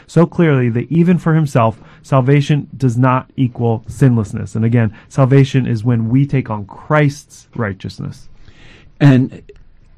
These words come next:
Speaker 2: don't be confused by these terms. When Paul says, "With the heart man believeth unto righteousness, and with the mouth confession is made unto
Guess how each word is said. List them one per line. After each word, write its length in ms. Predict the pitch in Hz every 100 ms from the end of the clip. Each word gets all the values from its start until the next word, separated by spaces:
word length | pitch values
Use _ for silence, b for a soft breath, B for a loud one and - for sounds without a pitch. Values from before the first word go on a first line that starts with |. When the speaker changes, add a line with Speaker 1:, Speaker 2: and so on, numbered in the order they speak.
| _ _ _ _ _ -
Speaker 2:
don't 280 | 110 185 202
be 100 | 214
confused 680 | - 170 - 139 147 127 -
by 400 | 104 101 98 90
these 340 | 98 104 98
terms. 640 | - - 104 85 - - - -
When 160 | 113 110
Paul 280 | - 127
says, 320 | 117 127 107 107
"With 180 | 110
the 100 | -
heart 380 | 101 113 135 - -
man 340 | 107 117 117 113
believeth 760 | 107 101 110 123 117 113 - _ -
unto 600 | 113 117 113 123 113 110 -
righteousness, 1120 | 98 101 104 107 - 90 - 67 64 - - - b b b
and 120 | 117
with 140 | 120
the 80 | 127
mouth 340 | 113 120 127 -
confession 580 | 117 107 123 123 139 120
is 160 | 107
made 380 | 113 110 107 104 -
unto 680 | 117 120 117 - 127 110